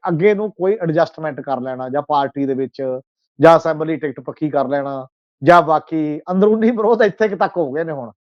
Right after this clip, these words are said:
ਹੁਣ ਐਡਾ ਨਹੀਂ ਹੈ ਵੀ ਫਿਰ ਤੁਸੀਂ ਇਕੱਠੇ ਹੋ ਕੇ ਇੱਕ ਇੰਡੀਪੈਂਡੈਂਟ ਕੈਂਡੀਡੇਟ ਖੜਾ ਦੋਗੇ ਜੇ ਪਾਰਟੀ ਨੇ ਨਾ ਦਿੱਤਾ। ਤੁਸੀਂ ਕਹੋ ਵੀ ਸਾਡਾ ਇਹ ਕੈਂਡੀਡੇਟ ਅਸੀਂ ਕੰਪੇਨ ਕਰਾਂਗੇ, ਓਡੇ ਜੋਗੇ ਨਹੀਂ ਬਚੇ ਲੀਡਰਸ਼ਿਪ ਹੁਣ,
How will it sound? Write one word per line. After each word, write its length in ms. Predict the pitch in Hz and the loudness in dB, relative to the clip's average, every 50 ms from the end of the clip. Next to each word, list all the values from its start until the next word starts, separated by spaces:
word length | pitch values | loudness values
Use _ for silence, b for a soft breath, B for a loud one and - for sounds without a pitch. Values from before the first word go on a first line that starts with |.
| _ _ _ _ _ - | _ _ _ _ _ 0
ਹੁਣ 100 | 185 208 | 2 4
ਐਡਾ 360 | 214 202 196 180 170 240 254 254 | 4 4 4 4 4 4 4 4
ਨਹੀਂ 180 | 226 202 220 | 2 2 0
ਹੈ 80 | 254 269 | 0 0
ਵੀ 200 | 233 269 254 214 | 0 -2 -2 0
ਫਿਰ 120 | 180 214 | 0 0
ਤੁਸੀਂ 200 | 202 196 233 233 | 0 0 0 0
ਇਕੱਠੇ 300 | 233 240 208 - - 214 | 2 2 2 4 4 4
ਹੋ 100 | 226 220 | 4 4
ਕੇ 100 | 190 208 | 2 -2
ਇੱਕ 120 | 214 180 202 | -4 -4 -4
ਇੰਡੀਪੈਂਡੈਂਟ 480 | 202 185 202 185 202 196 196 202 202 | -4 -2 -2 -2 -2 -2 -2 -4 -4
ਕੈਂਡੀਡੇਟ 640 | 180 190 190 180 180 202 185 196 175 185 202 196 180 | -2 -4 -4 -4 -4 -6 -6 -6 -8 -6 -6 -6 -4
ਖੜਾ 220 | - 202 214 196 151 | -2 0 0 0 0
ਦੋਗੇ 240 | 143 175 196 233 240 | 0 -2 -2 -2 -2
ਜੇ 60 | 240 | -2
ਪਾਰਟੀ 340 | 185 202 196 190 170 196 196 | -2 -2 -4 -4 -4 -6 -8
ਨੇ 100 | 196 190 | -6 -6
ਨਾ 140 | 190 185 | -6 -6
ਦਿੱਤਾ। 280 | 180 185 175 - - 175 - _ _ _ _ _ _ _ _ _ _ _ | -4 -6 -8 -8 -10 -16 -16 _ _ _ _ _ _ _ _ _ _ _
ਤੁਸੀਂ 200 | - 156 151 185 | 2 4 4 4
ਕਹੋ 220 | 170 170 175 175 180 | 4 4 4 4 2
ਵੀ 100 | 190 170 | 0 0
ਸਾਡਾ 240 | 175 180 175 180 190 | 0 0 0 0 0
ਇਹ 80 | 208 | 0
ਕੈਂਡੀਡੇਟ 440 | 196 185 175 175 180 180 180 170 180 | 0 -2 -2 -2 -4 -4 -4 -4 -4
ਅਸੀਂ 140 | 156 165 170 | -4 -4 -4
ਕੰਪੇਨ 380 | 170 160 143 147 165 160 156 | -6 -6 -4 -4 -4 -4 -4
ਕਰਾਂਗੇ, 360 | 147 160 160 156 151 147 156 160 _ _ _ _ _ _ _ _ _ _ - 214 | -4 -4 -4 -4 -4 -6 -8 -12 _ _ _ _ _ _ _ _ _ _ 4 6
ਓਡੇ 220 | 208 208 202 269 | 8 10 10 8
ਜੋਗੇ 320 | 247 247 247 226 233 247 | 8 8 4 4 4 0
ਨਹੀਂ 120 | 240 240 262 | 0 0 2
ਬਚੇ 280 | 220 196 160 - 180 | 0 0 2 0 -2
ਲੀਡਰਸ਼ਿਪ 440 | 156 147 143 127 131 113 - - 120 _ 110 | -2 -4 -6 -8 -10 -12 -12 -12 -14 _ -12
ਹੁਣ, 320 | 120 131 127 127 127 123 | -14 -14 -14 -14 -18 -20